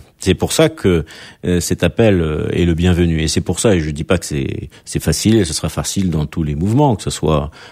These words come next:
euh, les Républicains calédoniens de Madame Baquès, le M P C de Madame, de Monsieur Brial, euh, ou Génération de Monsieur Mesdorf. J'imagine que, bien sûr, il va falloir,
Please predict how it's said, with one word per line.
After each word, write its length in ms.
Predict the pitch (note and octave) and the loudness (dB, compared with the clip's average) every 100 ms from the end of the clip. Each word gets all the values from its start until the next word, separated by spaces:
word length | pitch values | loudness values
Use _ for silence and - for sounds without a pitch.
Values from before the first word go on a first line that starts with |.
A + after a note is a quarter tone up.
| - - | -14 -6
euh, 140 | - - | -4 -2
les 160 | C#2 C#2+ | 0 -2
Républicains 380 | D2 D2+ D2 | -2 -4 -4
calédoniens 340 | D2+ D2+ D2+ D2+ | -2 0 0 0
de 60 | |
Madame 180 | C#2 C#2 | 0 -2
Baquès, 420 | C#2 C2+ E2+ E2+ | -2 0 0 0
le 80 | C#2 | -2
M 60 | C#2 | -4
P 120 | C#2 | -4
C 160 | - C#2+ | -4 -4
de 60 | |
Madame, 340 | C#2 C2+ C2 B1+ | -4 -6 -8 -6
de 60 | |
Monsieur 240 | C#2 C#2 D#2+ | -4 -2 -2
Brial, 560 | C#2 D2 E2 F2 F2 | 0 2 4 4 2
euh, 60 | D2+ D#2 | 0 -2
ou 300 | E2 E2 D2+ | -2 0 -2
Génération 500 | D2 C#2+ C#2+ C#2 - | -2 0 0 -2 -2
de 60 | D#2+ | -2
Monsieur 160 | C#2+ D2+ | 0 0
Mesdorf. 320 | E2+ A2 F2+ | 4 4 2
J'imagine 360 | C#2+ D2 D2+ | 0 -4 -4
que, 120 | C#2+ C#2+ | -4 -2
bien 180 | D2 | 0
sûr, 180 | D#2+ A#2 | 2 2
il 60 | E2 | 2
va 100 | D2+ | 0
falloir, 400 | - D#2+ F2 | 0 2 2